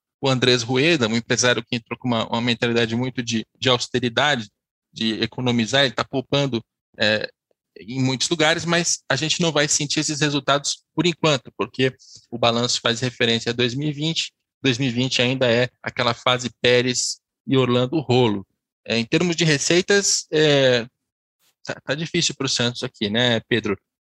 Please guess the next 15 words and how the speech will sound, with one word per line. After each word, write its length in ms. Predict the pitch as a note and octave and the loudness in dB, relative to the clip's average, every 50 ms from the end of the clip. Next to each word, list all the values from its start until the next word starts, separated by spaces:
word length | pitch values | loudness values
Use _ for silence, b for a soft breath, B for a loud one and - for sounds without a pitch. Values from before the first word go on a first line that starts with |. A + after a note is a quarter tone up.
| _ _ _ _ _ | _ _ _ _ _
O, 300 | B2 A#2+ A#2 A#2 - - | -4 -2 -2 0 -2 -2
o 20 | A#2+ | -2
Santos, 380 | - - C#3+ D3 D#3 - - - | 0 0 0 0 0 -2 -2 0
ele, 220 | - D3 C#3 C#3+ - - | 0 2 2 2 0 0
em 100 | D3+ D3 | 0 2
dois 220 | C#3 C#3+ C3 A#2 | 2 2 2 0
mil 120 | B2+ C#3 | 0 -2
e 20 | C3 | 0
dezenove, 420 | B2 C3 B2+ B2+ B2 A#2+ A#2 - | 2 2 2 4 2 0 0 0
teve 220 | - C3 B2 A2 C3+ | -2 -2 0 0 0
um 120 | C3 A#2+ | 0 2
ano 220 | A2+ A2 A2 A#2 | 2 0 0 -2
que 100 | A2+ - | -4 -8
foi 300 | - - A2+ A2+ A2+ A2 | -6 -4 -2 0 0 0
incrível 640 | A#2 A#2+ A#2+ A#2 - B2 D3+ F3+ E3 B2+ A2 G2+ G#2 | 0 -2 -4 -2 -2 0 0 2 0 0 -2 -4 -4